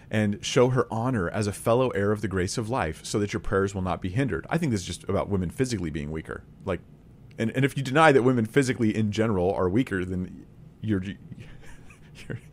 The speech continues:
you're not living in reality. Um, you know, Christianity at the same time teaches that a-, all human, male and female, have equal value, are made in the image of God, but we're not equal in every f-, in every way. We're not, uh, well, I should say we're not the same in every way.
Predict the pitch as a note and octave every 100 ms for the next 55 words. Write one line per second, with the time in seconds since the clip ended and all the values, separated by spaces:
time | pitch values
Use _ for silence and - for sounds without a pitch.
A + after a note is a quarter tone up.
0 | - - - B2+ B2 A2 G2 F#2 - -
1 | - - G#2+ G#2 C#3 B2 D#2+ - - -
2 | - A2 G2 F#2 F2+ F#2 - A2 G#2 C#3
3 | C3+ A#2+ A2 G2+ A2 G#2 - C#3+ C#3+ G2+
4 | - G#2+ G2 F2 G2+ F#2+ F2 - G2 -
5 | G2+ G2 G2+ G2+ F2+ G2 F#2+ F2+ - G#2
6 | F2 F#2+ F2 B2 A2+ F2+ F#2 G2+ G#2+ E2+
7 | E2 D#2+ D2+ D#2+ - F2+ F#2+ - - -
8 | B2 C3+ D3 A#2+ A#2 A2 F#2 G2+ F#2+ -
9 | - G2+ G#2 G2+ F#2+ E2+ G2 F#2 - G2+
10 | G#2+ - F2 - F#2+ G#2 A2 - G#2+ G#2
11 | G2 F2 - A#2+ G#2 F2 D#2 D#2+ D2+ C#2
12 | F2